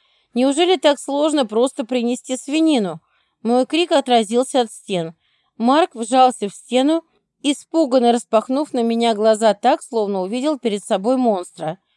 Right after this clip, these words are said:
«Юля, твои глаза!» пролепетал друг, смотря на меня со смесью изумления и ужаса. «Я не хочу есть курицу!» вскричала я.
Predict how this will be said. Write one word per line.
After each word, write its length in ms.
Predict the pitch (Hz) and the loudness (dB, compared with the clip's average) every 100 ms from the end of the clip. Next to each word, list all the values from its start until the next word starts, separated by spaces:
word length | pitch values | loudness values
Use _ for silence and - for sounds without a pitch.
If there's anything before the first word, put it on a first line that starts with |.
| _ | _
«Юля, 340 | 220 285 330 277 | 0 2 2 0
твои 280 | 226 262 | 0 0
глаза!» 540 | 247 302 330 285 247 160 _ _ - | 2 2 2 2 -2 -2 _ _ -4
пролепетал 680 | 240 240 233 240 233 202 | -2 -2 -4 -2 0 0
друг, 320 | 196 294 370 _ _ | 0 -4 -4 _ _
смотря 480 | - 247 240 247 214 | -6 -2 0 0 0
на 140 | 196 | -2
меня 280 | 202 247 302 | -2 -2 -2
со 180 | 247 214 | -2 -4
смесью 480 | 214 220 262 - | -2 -4 -4 -6
изумления 540 | 208 208 208 262 294 254 | -6 -4 -2 -2 -2 -2
и 40 | |
ужаса. 580 | 214 165 160 - 165 185 _ _ _ _ _ _ | -4 -6 -10 -14 -16 -18 _ _ _ _ _ _
«Я 180 | - 254 | -2 2
не 120 | 320 | 2
хочу 340 | 311 359 - 370 | 2 0 2 0
есть 340 | 277 285 277 | 2 0 -4
курицу!» 500 | - 294 277 220 - | -6 -4 -2 -4 -8
вскричала 540 | - - 226 - 240 208 | -10 -4 -4 0 0 0
я. 380 | 208 202 170 | 0 -2 -2